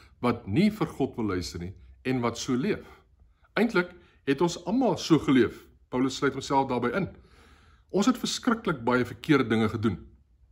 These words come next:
Sommige enigiets waarvoor ons lus was. As ons aan iets leliks gedink het, het ons dit gaan doen. God sou ons moes straf, omdat ons kort kort verkeerd gedoen het.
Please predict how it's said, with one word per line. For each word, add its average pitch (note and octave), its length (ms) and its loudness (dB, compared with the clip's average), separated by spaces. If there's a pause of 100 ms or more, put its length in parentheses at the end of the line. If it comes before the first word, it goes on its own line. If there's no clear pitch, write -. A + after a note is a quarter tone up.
(140)
Sommige A3 240 -4
enigiets A#3+ 300 2
waarvoor D#3 260 2
ons B2 80 -4
lus C#3+ 240 6
was. - 200 -12 (1160)
As F3 180 6
ons F3 220 2
aan D#3 160 2
iets C#3 160 -2
leliks F3 380 4 (260)
gedink C#3+ 320 2
het, A#3+ 140 -6 (420)
het G#3 160 2
ons A3+ 160 4
dit A#3+ 80 0
gaan B3 160 0
doen. A#3+ 160 0 (1040)
God A#3 180 -2
sou A3+ 200 -2 (180)
ons F3+ 240 0
moes E3 160 2
straf, - 480 -2
omdat E3 240 2
ons F#3 240 0
kort B3+ 240 2
kort - 320 -2 (160)
verkeerd - 480 -2
gedoen G2+ 320 -2
het. - 80 -18